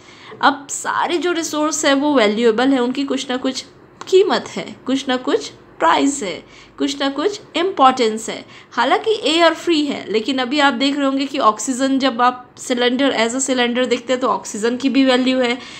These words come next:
हर एक चीज़ की हमारे आसपास जिसकी वैल्यू होती है, वैल्यू मीन्स वर्थ। वैल्यू का मतलब होता है कि कीमत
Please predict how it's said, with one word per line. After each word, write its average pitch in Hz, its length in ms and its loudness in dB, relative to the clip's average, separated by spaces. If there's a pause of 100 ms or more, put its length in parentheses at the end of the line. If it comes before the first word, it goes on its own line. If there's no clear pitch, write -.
(160)
हर 440 200 6
एक 403 200 6
चीज़ 339 280 4
की 349 120 0
हमारे 269 300 4
आसपास 262 680 0 (360)
जिसकी 269 340 0
वैल्यू 240 380 4
होती 226 320 0
है, 175 140 -6
वैल्यू 285 360 2
मीन्स 349 420 -4
वर्थ। 208 480 0
वैल्यू 269 320 0
का 311 140 2
मतलब 277 340 0
होता 262 240 0
है 262 100 0
कि 330 180 -4 (120)
कीमत 226 340 -4